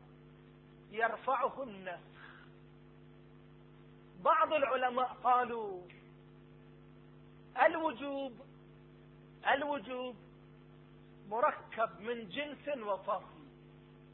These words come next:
حينما المولى يقول: "يجب عليك"، هذا الوجوب الفرضي مركب من جنس وفصل، جنسه الجواز،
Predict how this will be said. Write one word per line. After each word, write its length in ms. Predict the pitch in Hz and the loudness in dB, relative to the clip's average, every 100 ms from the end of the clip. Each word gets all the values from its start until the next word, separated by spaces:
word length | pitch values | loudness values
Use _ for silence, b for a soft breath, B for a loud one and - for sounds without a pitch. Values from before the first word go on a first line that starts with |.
| - - - - - - | -20 -20 -20 -20 -20 -18
حينما 320 | - 226 233 | -8 -4 0
المولى 340 | 226 214 226 226 | 0 2 2 2
يقول: 360 | 220 214 226 | 2 0 -2
"يجب 360 | 214 220 226 214 | 0 0 0 0
عليك"، 500 | 170 202 254 285 - - - - - | 0 2 2 2 -4 -18 -20 -20 2
هذا 200 | 233 233 | 4 4
الوجوب 480 | 233 226 196 247 208 | 2 0 -4 -4 -4
الفرضي 680 | 208 - 214 196 269 320 320 - - - - - - | -2 2 2 2 -2 -2 -6 -16 -20 -20 -20 -20 -8
مركب 680 | 226 302 - - 240 214 | 2 4 4 -2 0 0
من 340 | 185 240 247 208 | -2 -4 -4 -4
جنس 460 | 190 359 359 - | -4 -4 -4 -4
وفصل، 500 | - 214 208 160 - - - - - - - - - - - - - - - - - - - | -2 -2 -4 -8 -12 -20 -20 -20 -20 -20 -20 -20 -20 -20 -20 -20 -20 -20 -20 -20 -20 -20 -10
جنسه 760 | - 349 330 339 285 240 294 | -6 -4 -6 -4 -4 -2 0
الجواز، 580 | 247 233 240 220 220 180 | 0 0 0 2 2 0